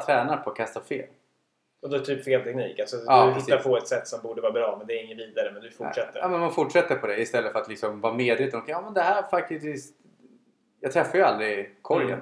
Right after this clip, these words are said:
Speaker 1: så att jag borde ju utveckla det här vidare, vara lite mer närvarande och medveten. Men man fortsätter kasta fel. Och då brukar jag säga så här, men, eh,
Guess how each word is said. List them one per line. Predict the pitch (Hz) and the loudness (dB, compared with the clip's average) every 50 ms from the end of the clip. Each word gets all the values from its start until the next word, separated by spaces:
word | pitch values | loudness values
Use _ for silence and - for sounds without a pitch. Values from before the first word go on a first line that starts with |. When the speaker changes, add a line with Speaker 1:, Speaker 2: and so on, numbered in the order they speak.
| - | -6
Speaker 1:
så | - - | -6 -6
att | 117 - - | -4 -2 0
jag | 120 117 120 | 0 0 2
borde | 131 131 120 127 147 | 2 2 2 2 0
ju | 143 | -2
utveckla | 139 127 110 - - 151 147 - - 120 | -2 -2 -2 0 0 0 0 2 2 2
det | 104 101 | 4 4
här | 101 101 | 4 2
vidare, | 98 101 98 113 123 104 | 2 0 0 0 0 0
vara | - 98 | -2 -4
lite | 98 98 - | -6 -6 -6
mer | 143 160 156 135 120 110 113 | -4 -2 -2 -2 -2 -2 0
närvarande | 120 113 104 104 104 117 113 107 98 98 | 0 0 2 2 2 0 0 0 -2 -6
och | 98 | -10
medveten. | 104 101 95 98 117 117 - - - - _ _ _ _ _ _ _ _ _ _ _ _ _ _ _ _ | -10 -10 -6 -4 -4 -4 -6 -8 -16 -20 _ _ _ _ _ _ _ _ _ _ _ _ _ _ _ _
Men | - 131 135 | -2 -2 0
man | 147 143 | 0 0
fortsätter | 147 151 147 - 147 - 143 131 | 0 0 0 0 0 0 0 0
kasta | 123 117 - - | -2 -2 -2 -4
fel. | - - 135 120 - - - _ _ _ _ _ _ _ _ _ _ _ _ _ _ _ _ | -2 0 0 0 -2 -4 -8 _ _ _ _ _ _ _ _ _ _ _ _ _ _ _ _
Och | - 131 | -2 0
då | 131 131 | 2 2
brukar | 156 151 156 | 2 2 0
jag | 151 | 0
säga | 151 147 127 | 0 0 -2
så | - - | 0 2
här, | 120 113 110 113 113 | 2 2 2 2 0
men, | 123 127 123 120 117 120 | 0 -2 -2 -2 -2 -2
eh, | 120 117 117 113 110 | -2 -2 0 0 -2